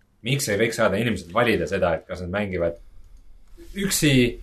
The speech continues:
kaheses tiimis, kolmeses tiimis, neljases tiimis, miks peab olema, et neil nagu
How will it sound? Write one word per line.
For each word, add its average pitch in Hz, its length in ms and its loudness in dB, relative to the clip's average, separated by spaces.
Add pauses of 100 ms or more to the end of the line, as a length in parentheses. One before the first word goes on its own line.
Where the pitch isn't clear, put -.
(220)
kaheses 135 380 6
tiimis, 113 380 0
kolmeses 131 420 2
tiimis, 110 320 -2
neljases 123 380 4
tiimis, 110 420 -2
miks 135 220 -2
peab 110 160 -4
olema, 113 320 8
et 87 80 0
neil 95 240 -4
nagu 90 300 -8